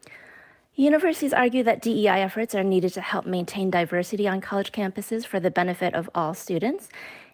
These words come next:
and to help underrepresented students of color who graduate at lower rates than white students.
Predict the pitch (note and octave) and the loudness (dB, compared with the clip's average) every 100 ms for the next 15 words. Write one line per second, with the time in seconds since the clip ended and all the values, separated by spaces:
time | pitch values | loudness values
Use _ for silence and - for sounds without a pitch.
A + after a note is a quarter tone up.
0 | - A3+ A3 A3 A3 F#3+ F#3 - G#3 G3 | -2 2 4 2 0 2 0 2 2 4
1 | F3+ D#3+ E3+ E3+ E3 - F3 E3 E3 - | 2 2 0 -2 -4 -4 -4 -4 -6 -6
2 | G#3+ F3+ D3 - A3+ G3+ - G#3+ A3 G#3+ | 0 2 2 0 0 2 4 4 4 2
3 | F#3 F3 F3+ F#3 G3+ F#3 E3+ D#3+ D#3+ F3 | 2 0 0 4 4 4 2 -2 -4 -6
4 | E3+ D#3+ E3+ - - D#3 - G#3 | -4 -2 -4 -6 -8 -6 -8 -12